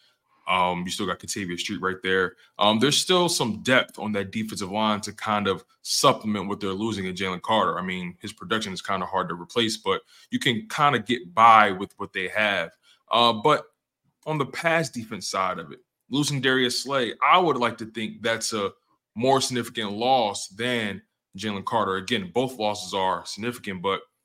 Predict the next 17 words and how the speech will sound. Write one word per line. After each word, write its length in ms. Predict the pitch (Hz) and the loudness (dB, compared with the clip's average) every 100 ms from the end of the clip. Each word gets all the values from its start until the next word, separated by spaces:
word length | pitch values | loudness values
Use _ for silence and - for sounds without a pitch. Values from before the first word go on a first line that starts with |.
| _ _ | _ _
when 140 | 107 | -6
you 40 | 110 | -4
think 160 | 120 | -4
about, 420 | 113 110 107 - - | 0 2 2 -2 -10
when 140 | 110 | -8
you 100 | 110 | -6
think 100 | 110 | -6
about 180 | 120 113 | -2 -2
it 60 | 104 | -2
in 60 | |
terms 280 | 101 113 101 | -6 -6 -6
of 60 | 92 | -10
what 60 | |
the 80 | - | -18
Philadelphia 500 | - 117 107 98 - | -8 -6 -4 -8 -8
Eagles' 360 | 104 107 98 - | -8 -8 -12 -12
weak, 180 | 101 117 | -10 -10